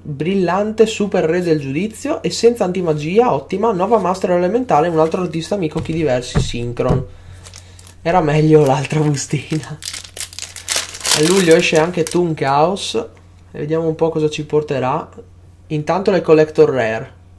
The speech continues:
che c'erano solo in Giappone, quindi fantastica quella rarità, ragazzi. Andate a vedere l'articolo che abbiamo fatto.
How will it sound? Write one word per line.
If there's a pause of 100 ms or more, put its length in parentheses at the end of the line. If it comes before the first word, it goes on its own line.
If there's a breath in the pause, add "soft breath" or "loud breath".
(140)
che
c'erano
solo
in
Giappone,
quindi (480 loud breath)
fantastica
quella
rarità,
ragazzi. (240 loud breath)
Andate
a
vedere
l'articolo
che
abbiamo
fatto.